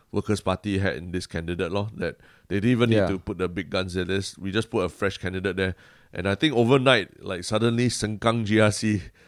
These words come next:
Speaker 1: like, looks like a
Speaker 2: <laughs>
Speaker 1: very,
Speaker 2: That's right.
Speaker 1: very winnable proposition for Workers' Party. Suddenly
Speaker 2: And
Speaker 1: overnight.
Speaker 2: I think a,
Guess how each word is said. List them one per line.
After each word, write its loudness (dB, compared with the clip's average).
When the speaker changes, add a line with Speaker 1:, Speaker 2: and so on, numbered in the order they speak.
Speaker 1:
like, 2
looks 0
like 8
a 4
Speaker 2:
<laughs> -2
Speaker 1:
very, 6
Speaker 2:
That's 4
right. 0
Speaker 1:
very 10
winnable 8
proposition 2
for -2
Workers' -2
Party. -2
Suddenly 2
Speaker 2:
And -2
Speaker 1:
overnight. 6
Speaker 2:
I 0
think 2
a, 0